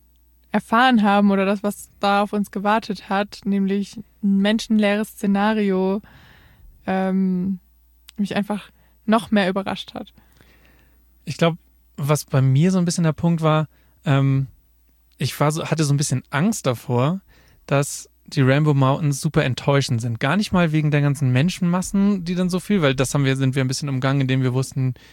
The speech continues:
Speaker 2: wir gehen nicht zu dem Hauptspot, sondern
Speaker 1: Mhm.
Speaker 2: gehen zu anderen hin, die ähnlich schön sein soll. Ich hatte so ein bisschen Angst davor, dass man, wenn man Bilder sieht, Postkarten, Fotos, Werbeplakate oder was auch immer das ist, was man darüber sieht, man sieht immer so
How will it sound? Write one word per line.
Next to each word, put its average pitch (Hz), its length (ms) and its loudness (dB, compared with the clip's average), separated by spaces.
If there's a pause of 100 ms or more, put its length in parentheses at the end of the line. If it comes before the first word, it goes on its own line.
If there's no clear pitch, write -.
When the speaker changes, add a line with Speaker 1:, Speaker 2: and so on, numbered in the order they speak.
(120)
Speaker 2:
wir 147 100 -2
gehen 131 160 2
nicht 127 140 -2
zu 127 80 -10
dem 110 200 -4
Hauptspot, 165 480 0
sondern 135 260 2
Speaker 1:
Mhm. - 20 4
Speaker 2:
gehen 202 380 4 (160)
zu - 120 -8
anderen 139 220 2
hin, 139 180 2
die 123 220 -6 (100)
ähnlich 160 340 2
schön 175 240 0
sein 165 220 -2
soll. 175 240 -2 (480)
Ich - 100 -8
hatte 147 120 4
so 147 80 0
ein 151 40 2
bisschen 147 200 0
Angst 147 240 -2
davor, 139 320 0
dass 135 280 0 (760)
man, 143 360 2
wenn 143 100 4
man 139 160 4
Bilder 151 320 6
sieht, 143 220 -2
Postkarten, 147 800 -2
Fotos, 151 560 0
Werbeplakate 147 1080 0
oder 135 160 6
was 135 160 4
auch 135 120 2
immer 160 580 6 (480)
das 143 160 2
ist, 156 160 0
was 151 100 2
man 147 140 2
darüber 135 220 4
sieht, 151 300 -2
man 127 140 2
sieht 160 160 -2
immer 139 180 4
so 143 180 2